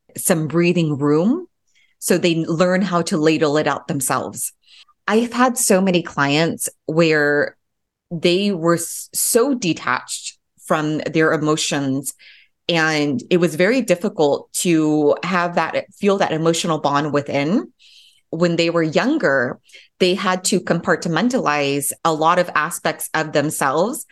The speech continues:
to protect themselves, to feel safe in their unsafe environment.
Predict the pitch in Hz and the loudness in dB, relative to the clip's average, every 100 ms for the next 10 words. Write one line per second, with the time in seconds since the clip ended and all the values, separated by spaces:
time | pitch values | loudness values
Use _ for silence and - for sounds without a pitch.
0 | _ _ _ _ - 202 185 170 214 214 | _ _ _ _ -2 0 0 -2 -2 -4
1 | - 175 151 - 135 135 131 131 - - | 0 0 0 0 0 0 -2 -4 -10 -6
2 | 170 - 156 - - 165 143 - - 165 | -4 0 0 0 0 0 0 -6 -2 0
3 | 151 156 - 160 170 165 156 - 160 143 | 2 0 0 -4 -2 -2 -4 -4 -4 -2
4 | 131 127 - - - | -4 -6 -8 -12 -18